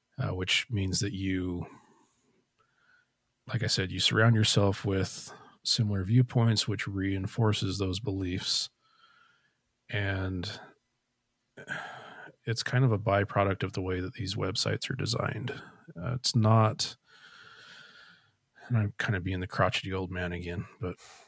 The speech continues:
it used to be that you would have these, like, healthy discussions with people and, you know, with people that held different viewpoints. And I think what this is saying is that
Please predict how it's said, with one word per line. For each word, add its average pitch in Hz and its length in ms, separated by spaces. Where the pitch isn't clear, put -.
it - 160
used 123 320
to 147 80
be 113 180
that 104 140
you 104 140
would 98 100
have 101 260
these, 95 220
like, 87 180
healthy 98 360
discussions - 920
with - 180
people - 440
and, 85 520
you 95 140
know, 85 140
with 107 140
people 104 280
that - 140
held 95 220
different 95 340
viewpoints. - 680
And 95 500
I - 40
think 123 260
what 123 100
this 113 180
is - 100
saying 107 520
is 101 240
that 98 480